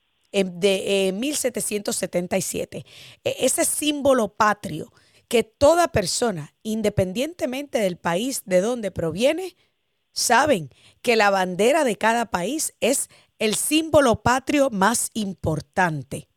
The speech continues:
Sin embargo, pareciera que los demócratas detestan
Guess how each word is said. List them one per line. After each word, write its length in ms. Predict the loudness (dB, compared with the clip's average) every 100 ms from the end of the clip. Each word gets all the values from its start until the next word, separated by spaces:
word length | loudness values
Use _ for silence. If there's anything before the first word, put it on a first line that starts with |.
| _ _ _ _ _ _ _
Sin 260 | -6 -2
embargo, 640 | -2 0 2 2 2 0 _ _ _ _ 2
pareciera 680 | 4 4 2 0 2 0 -4
que 140 | -4 0
los 140 | 2
demócratas 800 | 2 4 2 0 -2 -2 -4 -6 _ _ _ _ _
detestan 920 | -2 2 2 2 0 0 -2 -2 -2